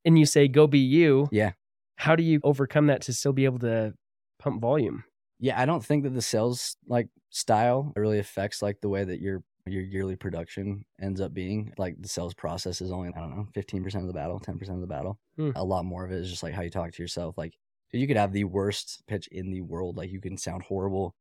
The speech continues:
Speaker 2: You can be super weird. <laughs> Like, you could even be pushy if you want, if that's your personality type. But, uh, if you're grinding, knocking doors at nine thirty at night and you're able to snag a deal every other day after nine o'clock because, like,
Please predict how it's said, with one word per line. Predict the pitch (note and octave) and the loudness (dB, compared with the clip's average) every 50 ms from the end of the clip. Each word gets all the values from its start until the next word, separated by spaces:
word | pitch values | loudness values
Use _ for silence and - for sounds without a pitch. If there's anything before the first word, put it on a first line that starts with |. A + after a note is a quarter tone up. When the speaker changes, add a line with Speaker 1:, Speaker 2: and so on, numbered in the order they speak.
| _ _ _ _ _ - | _ _ _ _ _ -4
Speaker 2:
You | G2+ G#2 | -2 -2
can | F#2+ G#2+ F#2+ | 0 0 -2
be | E2+ F2+ | -2 -4
super | F2 - - - A2 - G2 G2+ | -4 -4 0 0 0 0 0 0
weird. | F2 G2 G2+ F#2+ G2 F#2+ F#2 - | 0 0 0 0 0 0 -2 -4
<laughs> | - | -4
Like, | E2 F#2 F#2+ E2 - - - G#2 - _ _ _ _ _ - | -4 -4 -4 -4 -4 -4 -4 -4 -8 _ _ _ _ _ -2
you | A2+ A2 | 2 4
could | B2 A2+ | 4 4
even | A2+ A#2 G#2+ G#2+ G2+ | 6 4 4 2 2
be | F2 G#2+ G#2+ | 0 0 -2
pushy | G2+ - G#2 G#2 G2 - G#2+ G2+ | 0 0 0 0 0 0 -2 -2
if | F#2+ G2+ | 0 0
you | G2+ F#2+ | -2 -2
want, | F#2 F#2 - - | -2 -2 -4 -6
if | F#2+ E2+ - | -8 -6 -4
that's | F#2 F#2+ F#2+ - - | -4 -6 -4 -4 -6
your | G2 F2+ | -8 -4
personality | - G2 F#2 - F#2+ F#2 F2 F2 F2+ G2 G2 | -4 -4 -4 -4 -4 -4 -4 -4 -4 -6 -4
type. | - G#2 G2 A2 A2+ - _ _ _ _ _ _ _ _ _ _ | -2 -2 -2 -2 -2 -4 _ _ _ _ _ _ _ _ _ _
But, | G#2 G#2+ G#2 | 2 4 6
uh, | G#2 G2+ G2 F#2 F#2 D2+ - - _ _ _ _ _ _ _ _ | 6 6 4 4 0 -4 -6 -12 _ _ _ _ _ _ _ _
if | G2+ G2 G2 | -4 2 2
you're | A#2 A2 F#2 | 2 2 2
grinding, | E2+ F#2 F#2 F#2 F#2+ G2 F#2+ F#2 F#2 F2+ | 0 -2 0 2 2 2 2 0 -2 -2
knocking | F#2 F2+ F#2 F#2 F2+ F#2 | -4 -4 -4 -6 -6 -6
doors | F#2+ F2+ F2+ F2+ F2 - - | -4 -4 -4 -4 -6 -8 -10
at | E2 E2+ - - | -12 -14 -12 -8
nine | F2+ F#2+ F2+ F2+ F#2 F#2 | -6 -4 -4 -4 -4 -4
thirty | - - F#2+ F#2 F#2+ F2+ | -4 -4 -4 -2 -2 -4
at | D2+ | -4
night | D2+ F2 F2 F2+ G2 F2 | -6 -8 -6 -6 -6 -6
and | F2 F2+ | -6 -6
you're | F2 F2 | -6 -6
able | F2+ F2+ F2 F2 | -6 -8 -8 -10
to | E2+ | -10
snag | - - - F2+ F2 F2 F2 F2+ F2+ - _ _ _ _ _ _ _ | -10 -8 -8 -6 -6 -6 -8 -10 -12 -16 _ _ _ _ _ _ _
a | G#2 F#2+ | -4 -2
deal | E2+ G2 G2 F#2+ - | 0 2 2 2 2
every | - F#2+ F2+ F#2 F#2+ | 0 -2 -2 0 0
other | F#2+ F#2 F#2+ F2+ | 0 0 -2 -2
day | F2+ F#2+ F2+ F#2 F#2+ G2 | -2 -4 -2 0 0 0
after | F2 F#2 F#2 - F#2+ | 0 -2 -2 -4 -4
nine | F#2 F2+ F2+ F2+ | -4 -4 -4 -4
o'clock | F2 - - E2+ E2+ F2+ - | -6 -6 -6 -6 -6 -6 -8
because, | - F2 - - F2 E2 E2+ | -10 -10 -6 -6 -6 -6 -6
like, | F2 E2+ | -8 -10